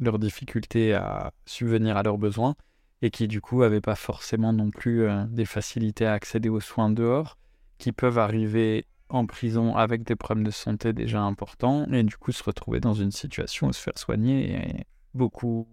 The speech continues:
plus compliqué. Je pense que pour certains, ça peut être une chance quand même, parce que même si c'est difficile, c'est mieux que rien.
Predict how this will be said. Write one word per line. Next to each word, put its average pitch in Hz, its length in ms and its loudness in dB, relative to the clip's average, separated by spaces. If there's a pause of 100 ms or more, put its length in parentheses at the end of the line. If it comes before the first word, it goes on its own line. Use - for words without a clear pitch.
(260)
plus 151 140 -6
compliqué. 117 560 -4 (500)
Je - 140 -14
pense - 240 0
que 180 80 2
pour 147 180 -8
certains, 165 300 -2
ça 127 180 0
peut 123 80 -2
être - 140 -6
une 123 100 0
chance - 300 -4
quand 139 120 -2
même, 131 240 -2
parce 113 200 -4
que - 80 -6
même 117 180 2
si 127 160 -6
c'est - 160 -4
difficile, 123 640 0 (180)
c'est - 180 -4
mieux 120 200 2
que - 140 0
rien. 107 320 0